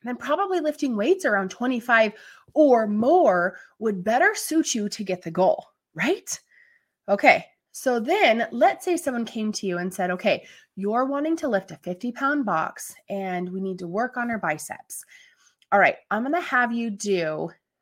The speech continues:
three pound bicep curls." What? <laughs> What? That seems so silly, doesn't it? And then they also say, "Okay, then I just want you to, like, squeeze your biceps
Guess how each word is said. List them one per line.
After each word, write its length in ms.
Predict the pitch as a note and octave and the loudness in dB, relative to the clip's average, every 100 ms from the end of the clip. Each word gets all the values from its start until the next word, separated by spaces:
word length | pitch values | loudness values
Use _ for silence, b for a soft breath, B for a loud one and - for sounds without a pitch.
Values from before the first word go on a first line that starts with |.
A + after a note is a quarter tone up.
| _ | _
three 160 | A3+ G#3 | -6 -6
pound 280 | - F#3 F3+ | -4 -6 -4
bicep 340 | D#3 - - | -6 -6 -14
curls." 460 | - - - - - _ _ _ _ _ _ _ _ _ _ _ _ _ | -10 -10 -10 -14 -18 _ _ _ _ _ _ _ _ _ _ _ _ _
What? 440 | - G3+ D#4 - - _ _ _ _ _ _ | -10 -8 -8 -10 -14 _ _ _ _ _ _
<laughs> 0 | |
What? 540 | G3 - D#5+ D#5 D#4+ - B B B _ _ - G#3+ G#3+ - - | -10 -8 0 4 4 2 B B B _ _ -8 -4 -4 -8 -10
That 340 | G3 A3 D#4+ | -2 0 0
seems 340 | E4+ - A4 F#4 | -2 -8 -6 -6
so 340 | - - F3 | -8 -4 -4
silly, 520 | D#3+ - F4 B4 D4 | -4 -4 2 4 2
doesn't 380 | D#3+ - E3 A3+ | 0 -2 -4 -2
it? 320 | F#4 B4 - - b b b b _ _ - _ _ _ | -2 -4 -8 -18 b b b b _ _ -20 _ _ _
And 140 | C4 C4 | -4 0
then 120 | D4 | 2
they 80 | F#4+ | 4
also 260 | E4+ E4 | 2 0
say, 260 | C4 B3 G3+ | -4 0 0
"Okay, 240 | - G#3 E3 | 0 -4 -6
then 240 | G3+ B3+ | -4 0
I 80 | E4+ | 0
just 180 | E4 - | 0 -4
want 160 | B3+ | -8
you 80 | A#3+ | -4
to, 60 | G3+ | -2
like, 160 | E3 | -2
squeeze 480 | - - - A3 D4 | -6 -16 -8 -2 0
your 100 | F4+ | 2
biceps 540 | D4 C#4 C#4+ C4+ C4+ | 4 4 2 -4 -4